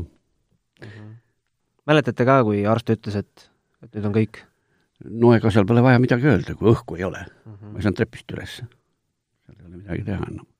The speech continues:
Speaker 1: Aga enne seda tulid ikkagi Eesti
Speaker 2: No, tähendab,
Speaker 1: noortemeistriks?
Speaker 2: ja noortemeistriks tulin, jah, kolmekordseks ja, ja parim saavutus on, ma olen Leedu ainus eestlane, kes on Leedu meistriks tulnud.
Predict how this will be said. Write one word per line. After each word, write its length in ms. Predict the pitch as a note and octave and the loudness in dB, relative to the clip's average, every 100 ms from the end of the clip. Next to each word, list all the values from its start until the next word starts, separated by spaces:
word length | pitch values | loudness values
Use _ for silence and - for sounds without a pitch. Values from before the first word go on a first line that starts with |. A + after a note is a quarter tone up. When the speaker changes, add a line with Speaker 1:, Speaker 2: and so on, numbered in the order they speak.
| _ _ _ _ _ | _ _ _ _ _
Speaker 1:
Aga 160 | - G#2+ | -10 -4
enne 160 | A#2 A2+ | 0 2
seda 160 | B2 | 2
tulid 240 | A#2 A2+ A2 | 2 2 0
ikkagi 360 | A2+ A#2 A#2 A#2 | -4 -4 -2 -2
Eesti 1040 | A2+ _ _ _ _ _ _ _ _ - A2+ | -4 _ _ _ _ _ _ _ _ -8 -2
Speaker 2:
No, 140 | G2 | 0
tähendab, 180 | A#2 G#2 | 2 2
Speaker 1:
noortemeistriks? 640 | G2+ G#2 A2+ G#2+ G#2 - - _ _ | 2 2 0 -2 -6 -10 -20 _ _
Speaker 2:
ja 160 | - F2 | -16 -8
noortemeistriks 760 | - F#2+ G2 G2+ A2+ - - | -6 -4 0 0 0 -4 -10
tulin, 340 | - G#2 G2+ G#2+ | -4 -2 0 2
jah, 140 | A2+ | 2
kolmekordseks 800 | A2+ - G2+ G2+ F#2 - F#2+ - G#2 | 0 -2 -2 0 -2 -2 -6 -2 -2
ja, 180 | F#2 F#2+ | 0 2
ja 220 | F#2 F#2 G2 _ _ | 2 0 -2 _ _
parim 260 | - F2 E2+ | -6 -4 -2
saavutus 460 | G2 G2+ - - | -2 -2 -6 -6
on, 160 | G#2 G2 F2+ _ _ _ - | 0 0 -2 _ _ _ -12
ma 120 | F2 | -4
olen 160 | F2 | -2
Leedu 320 | G2 G2 G2 F2 _ _ _ _ - | 0 0 0 -4 _ _ _ _ -6
ainus 260 | E2 E2 | -4 0
eestlane, 360 | F#2+ F2+ G2 F#2 | -2 -2 -2 -4
kes 140 | A2 B2+ | -2 0
on 60 | |
Leedu 240 | D#3 C3+ - | 2 2 -2
meistriks 380 | - - - - | -6 -14 -20 -16
tulnud. 300 | G2+ - | -14 -14